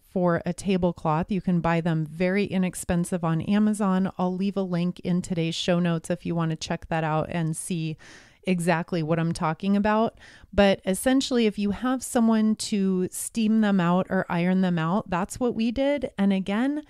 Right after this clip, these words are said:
it worked out great for us. And then last word on wrinkles. Um, imagine,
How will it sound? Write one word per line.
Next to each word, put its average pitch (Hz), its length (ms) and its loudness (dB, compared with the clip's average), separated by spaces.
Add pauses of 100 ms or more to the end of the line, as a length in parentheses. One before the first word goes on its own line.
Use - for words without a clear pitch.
(380)
it 240 180 -2
worked 330 320 -4
out 320 200 -2
great 208 280 -4
for 170 160 -4
us. - 340 -6 (640)
And 220 180 8
then 202 300 6 (140)
last 202 460 2 (220)
word 185 460 4
on 180 220 2
wrinkles. 196 720 0 (500)
Um, 175 720 4 (800)
imagine, 277 840 0